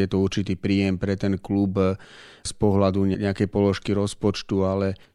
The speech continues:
čo je ďaleko možno pre nás dneska dôležitejšie, je to, že znovu sa vytráca tá energia toho diváka, proste tej prítomnosti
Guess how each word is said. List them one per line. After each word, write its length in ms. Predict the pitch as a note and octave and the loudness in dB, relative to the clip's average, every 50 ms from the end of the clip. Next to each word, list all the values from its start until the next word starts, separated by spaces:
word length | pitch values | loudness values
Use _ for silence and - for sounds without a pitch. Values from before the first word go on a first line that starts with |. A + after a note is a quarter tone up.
| - | -6
čo 80 | - A2 | -2 -2
je 80 | G2+ F#2+ | 0 2
ďaleko 640 | G2 G2 G#2 G2 - G#2 G2 G2 F#2+ F2+ E2+ - | 4 2 2 2 2 2 2 2 0 0 -4 -4
možno 400 | - F#2+ G2 G2 G2+ G2+ G2 G#2 | -4 -2 0 0 0 2 2 0
pre 240 | F#2+ - F#2+ G2+ G#2 | 0 2 2 2 4
nás 240 | G#2 G2+ F#2+ F2+ G#2 | 4 2 2 0 0
dneska 240 | G2 F#2+ - - G#2 | -2 -2 -2 -2 -2
dôležitejšie, 1040 | F#2+ G2 F#2+ G2 G2 G2 F#2+ F#2+ G2 - - G2 F#2+ F2+ - - G2+ G2 G2 G2 F#2+ | -2 0 0 2 2 2 2 0 0 0 0 0 0 0 0 0 2 2 4 2 2
je 40 | F2+ | 0
to, 100 | - G2 G2 | 0 0 0
že 160 | F#2+ F#2+ G2 G2 G2 G2 G2+ G2 F#2+ G#2 G#2 F#2+ G2 | 0 2 2 2 2 2 0 0 -2 -4 -4 -2 0
znovu 240 | G#2 A2 G#2+ G#2 F#2+ | 2 4 4 2 2
sa 160 | - G2 G2 | 0 2 2
vytráca 480 | G2+ G2+ - A2 G2+ F#2+ - - G2 - | 2 2 2 0 0 0 -2 -4 -6 -4
tá 160 | - F#2+ F#2 | -2 0 0
energia 560 | F#2+ F#2+ G2 G2 F#2+ F#2 F#2 G2 F#2+ F#2 F2+ | 2 2 2 0 0 0 0 0 0 0 -2
toho 400 | - - _ - A2+ G2 F#2+ F#2+ | -4 -8 _ -4 0 2 2 2
diváka, 560 | F2+ F#2 F#2+ F2+ F#2 E2+ F2 F2+ - A2+ G#2+ | 2 0 -2 -2 -2 -2 -2 -4 -8 -12 -14
proste 480 | - - A2+ A2 - - - G2 F#2 - | -12 -10 -10 -10 -8 -4 -4 -4 -4 -4
tej 240 | - A2+ G#2 F#2+ F#2+ | -4 -2 -2 -2 0
prítomnosti 960 | - - G2+ G#2 G2 A2+ G2+ G2+ G2 G2 G2 - - - G#2+ G2+ G2+ G2+ - | 0 0 0 0 2 2 2 2 2 2 0 0 -2 -2 0 0 0 0 -2